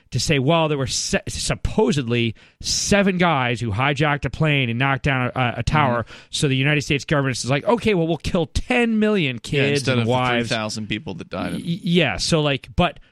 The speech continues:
Speaker 1: no one seems to care. I mean, like, I
Speaker 2: Yeah.
Speaker 1: care. I think
Speaker 2: Sure.
Speaker 1: that the people in this room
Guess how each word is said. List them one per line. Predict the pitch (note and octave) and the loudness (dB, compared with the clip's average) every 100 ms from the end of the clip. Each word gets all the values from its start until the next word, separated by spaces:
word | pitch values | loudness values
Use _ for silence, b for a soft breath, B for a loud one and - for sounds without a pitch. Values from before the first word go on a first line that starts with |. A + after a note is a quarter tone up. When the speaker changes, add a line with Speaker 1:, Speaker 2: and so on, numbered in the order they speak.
| b - | b -10
Speaker 1:
no | A2+ C3 | -4 0
one | D#3 D3 | 0 0
seems | - D#3+ D#3+ - | 0 -2 -2 -2
to | F3 | -2
care. | - A3 G3 F3 F3 _ _ _ _ _ _ _ _ - | 2 2 2 0 -4 _ _ _ _ _ _ _ _ 0
I | |
mean, | C3+ C3 | 2 2
like, | G#2+ | 2
I | A2+ | 2
Speaker 2:
Yeah. | G#3+ | 2
Speaker 1:
care. | - G#2+ G2+ A#2+ A#2+ | 0 -2 -2 -4 -4
I | A#2 | -2
think | C#3+ C#3 | 0 0
Speaker 2:
Sure. | |
Speaker 1:
that | C#3+ C3+ | 0 0
the | C3 | 0
people | - D3 C#3 | 0 2 2
in | |
this | B2 F#3 C3 | 2 0 2
room | B2 A2+ | 2 0